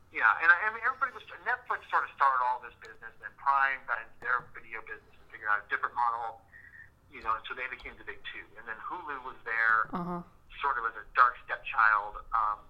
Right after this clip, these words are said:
Speaker 1: you know, handling all the N B C shows and, uh, and, and a little bit of Disney content, um, and a lot of, a lot of T V shows, a lot of T V shows. Uh, and then they got bought up by Disney, and, you know, now here they are.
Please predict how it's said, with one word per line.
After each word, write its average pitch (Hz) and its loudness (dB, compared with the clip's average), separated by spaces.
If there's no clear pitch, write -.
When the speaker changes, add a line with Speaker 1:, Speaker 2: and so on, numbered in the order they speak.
Speaker 1:
you 104 -18
know, 104 -4
handling 113 -8
all 110 0
the 107 -8
N 113 -12
B - -16
C 156 -16
shows 104 0
and, 104 -16
uh, 98 -2
and, 107 -14
and - -8
a 117 -2
little 139 -4
bit 123 -12
of 113 -16
Disney - -20
content, 104 -4
um, 101 -6
and 110 -4
a 107 -4
lot 110 6
of, 104 0
a - -4
lot 117 6
of - -14
T - -20
V - -20
shows, 87 -16
a - -20
lot 98 -4
of - -20
T - -20
V - -20
shows. - -20
Uh, 101 2
and 123 -4
then 120 -10
they 120 -10
got 113 2
bought 107 6
up 110 -8
by 104 -10
Disney, 127 -6
and, 104 -8
you - -20
know, 101 -20
now 98 -6
here - -20
they 127 -2
are. 104 4